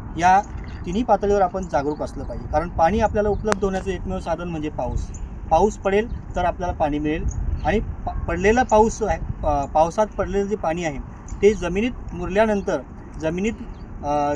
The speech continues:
गेल्यानंतर आपल्याला भूगर्भातून पिण्याचं पाणी, पिण्यायोग्य पाणी मिळतं. परंतु आजच्या काळामध्ये आपण बघतोय एकीकडं काही भागांमध्ये पाण्याचे तीव्र दुष्काळ आहे, पाणी टंचाई तीव्र आहे.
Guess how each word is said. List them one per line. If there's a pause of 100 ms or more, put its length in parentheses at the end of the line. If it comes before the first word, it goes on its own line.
गेल्यानंतर
आपल्याला
भूगर्भातून
पिण्याचं
पाणी,
पिण्यायोग्य
पाणी
मिळतं. (440)
परंतु
आजच्या
काळामध्ये
आपण
बघतोय (920)
एकीकडं
काही
भागांमध्ये
पाण्याचे
तीव्र
दुष्काळ
आहे,
पाणी
टंचाई
तीव्र
आहे.